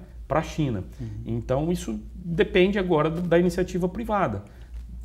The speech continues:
Speaker 1: Sai fora da alçada de um prefeito.
Speaker 2: Bom, é, me conta qual vai ser, qual que é a sua prioridade já no início aí do seu governo, janeiro de dois mil e dezessete?
Speaker 1: Olha, a, a prioridade é a edu-, é a saúde,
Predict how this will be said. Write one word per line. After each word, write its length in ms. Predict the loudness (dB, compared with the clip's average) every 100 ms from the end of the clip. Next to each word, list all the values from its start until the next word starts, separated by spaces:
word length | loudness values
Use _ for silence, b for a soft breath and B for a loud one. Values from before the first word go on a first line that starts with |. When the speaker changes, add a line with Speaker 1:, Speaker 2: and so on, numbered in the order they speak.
| -12 -10 -10 -12 -12
Speaker 1:
Sai 220 | -2 -2
fora 400 | 2 4 6 4
da 80 | 2
alçada 400 | -2 0 0 0
de 80 | -2
um 60 |
prefeito. 500 | -4 -6 -8 -10 -10 B B B B 4
Speaker 2:
Bom, 420 | 10 10 10 6
é, 360 | 6 8 8 6
me 100 | 4
conta 480 | 4 4 6 6 4
qual 220 | 6 6
vai 120 | 4
ser, 280 | 2 2 4
qual 160 | 4 2
que 120 | 2
é 40 |
a 60 | 2
sua 200 | 2 0
prioridade 1200 | -2 -4 0 8 10 8 4 4 6 6 4 0
já 320 | 0 6 6
no 100 | 6
início 440 | 4 2 0 0 -2
aí 100 | -2
do 100 | -2
seu 180 | -2
governo, 400 | -2 0 0 0
janeiro 320 | -2 0 0 0
de 60 |
dois 160 | -2 -2
mil 80 | -4
e 20 |
dezessete? 760 | -4 -4 -4 -8 -8 -10 -10 2
Speaker 1:
Olha, 260 | 4 4 0 -4 -2 2
a, 220 | 4 2
a 20 |
prioridade 1080 | 0 0 0 0 2 4 4 2 -2 -2 -2
é 640 | 0 2 4 2 0 -2 -2
a 120 | 0
edu-, 260 | 0 0 0
é 60 |
a 140 | 0 0
saúde, 540 | 0 2 2 0 -2